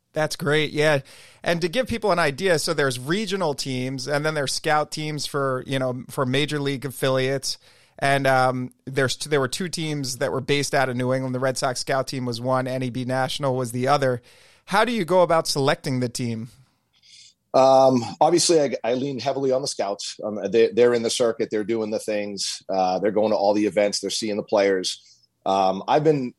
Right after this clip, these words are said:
Speaker 2: involved with the area codes in the Northeast for a while now. Um, do a lot of batting practice for those guys, hit a lot of fungos, uh, help 'em out with the catching stuff. So I, I get around the summer rivalry, which was a great event for us, the area code tryouts.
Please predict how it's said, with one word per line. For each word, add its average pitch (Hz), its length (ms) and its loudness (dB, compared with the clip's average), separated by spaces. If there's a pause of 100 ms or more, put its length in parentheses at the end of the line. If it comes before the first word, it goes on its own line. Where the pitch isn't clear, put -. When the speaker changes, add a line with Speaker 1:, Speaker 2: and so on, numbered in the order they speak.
(120)
Speaker 2:
involved 117 400 2
with 90 80 -4
the 104 120 -6
area 113 200 -6
codes 95 400 -4
in 90 80 -8
the 90 80 -12
Northeast 95 480 -4
for 95 100 -2
a 90 60 2
while 87 340 2
now. 82 460 -6
Um, 85 560 -4 (120)
do 107 140 6
a - 20 8
lot 98 160 8
of 90 60 6
batting 98 280 4
practice 95 340 2
for - 80 -8
those 95 240 2
guys, 95 480 2
hit 95 160 -2
a 95 40 -2
lot 95 140 2
of 95 60 -4
fungos, 95 720 0 (400)
uh, 87 160 -4
help 101 200 2
'em 101 100 -2
out 101 100 6
with 90 100 -2
the - 60 -12
catching 101 340 -2
stuff. 98 340 -2
So 90 400 -2
I, 90 100 -8 (100)
I 95 60 -2
get 117 180 4
around 113 320 4
the 98 40 -4
summer 107 280 0
rivalry, 101 480 2
which 98 160 -8
was 85 100 -10
a 90 60 -14
great 101 180 2
event 98 460 0
for 98 200 4
us, 95 120 0
the 92 100 -2
area 98 160 0
code 92 160 -2
tryouts. - 840 -2